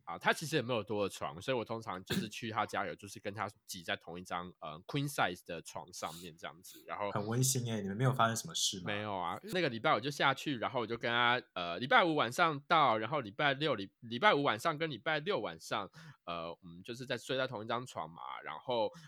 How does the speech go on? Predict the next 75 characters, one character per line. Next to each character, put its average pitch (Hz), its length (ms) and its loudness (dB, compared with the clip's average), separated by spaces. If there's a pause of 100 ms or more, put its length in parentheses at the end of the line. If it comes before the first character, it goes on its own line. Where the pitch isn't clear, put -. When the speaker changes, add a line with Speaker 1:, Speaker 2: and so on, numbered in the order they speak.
(120)
Speaker 1:
呃， 82 380 -4
这 190 140 0
三 170 220 2
天 165 140 -2
的 143 120 -2
话， 123 280 4 (240)
五 113 160 -4
六 160 180 2
日 151 120 -2
这 151 120 -6
三 139 200 0
天 139 240 -4
也， 101 140 -6
白 107 240 0
天 131 160 -6
的 127 100 -4
话 127 140 0
也 101 120 -4
其 - 140 -10
实 127 180 -8
蛮， 120 280 -4
基 170 180 -10
本 107 160 -4
上 147 160 -2
大 139 140 4
部 139 100 -4
分 135 160 -2
时 - 160 -10
间 117 220 -4
我 120 80 0
也 101 60 0
都 117 140 -6
会 131 140 -6
跟 107 160 -8
他 110 160 0
一 110 60 -6
起 - 220 -14
就 101 120 -18
是 101 120 -16
hang 92 220 -8 (140)
out， 85 140 0
然 80 80 -4
后 110 120 -8
跟 107 180 -6
朋 90 200 -14
友 87 120 -10
一 104 80 -16
起。 - 260 -16 (320)
Speaker 2:
<laughs> 156 180 4
我 135 60 6
想 143 180 10
说 147 140 10
你 139 100 8
们 123 140 6
在 147 240 10
一 151 80 6
起 - 180 4
干 127 220 12
嘛？ 92 120 6 (280)
Speaker 1:
没 - 80 10
有， 226 100 12
就 233 140 10
是 247 180 2 (220)
在 226 220 12
约 208 360 4
其 147 160 -2
他 160 160 8
朋 135 160 2
友， 131 80 2
就 147 100 -6
是 143 120 -6
一， 127 240 -6
比 131 100 -6
较 190 260 6
一， 190 80 -6